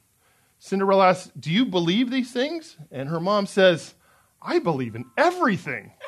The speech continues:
<laughs> Cinderella says, "I believe in everything too."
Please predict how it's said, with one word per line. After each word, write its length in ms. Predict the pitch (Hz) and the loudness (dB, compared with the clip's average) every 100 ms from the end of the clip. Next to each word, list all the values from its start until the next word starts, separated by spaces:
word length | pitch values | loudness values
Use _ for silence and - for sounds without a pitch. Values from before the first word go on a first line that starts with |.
| - - - | -20 -12 -6
<laughs> 1040 | 277 370 - - - - - - - _ | 0 0 -2 -16 -20 -20 -20 -20 -20 _
Cinderella 320 | - 156 165 | -10 0 2
says, 140 | 139 156 | 4 2
"I 200 | 254 381 | 4 4
believe 320 | 226 170 165 | 4 0 0
in 100 | 160 | 0
everything 480 | 208 330 214 - 139 | 4 4 2 -4 -6
too." 560 | - 320 392 247 127 | 0 4 6 4 2